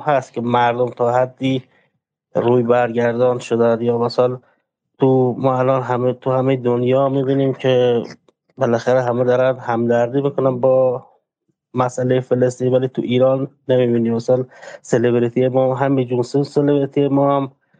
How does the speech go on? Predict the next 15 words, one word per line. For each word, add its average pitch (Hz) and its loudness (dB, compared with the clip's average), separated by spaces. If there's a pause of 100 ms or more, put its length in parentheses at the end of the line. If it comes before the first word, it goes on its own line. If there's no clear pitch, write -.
(140)
بالاخره 135 2 (140)
چون 139 -2 (540)
از 127 0
می‌ترسه. 127 0
مثلاً 127 0
یک 131 -2
نمونهش 131 0
خانم 131 0
برومند 127 0
بود، 139 0
اومد 127 -2
یه 131 0
حرفی 131 -2
زد 143 0 (480)
که 123 2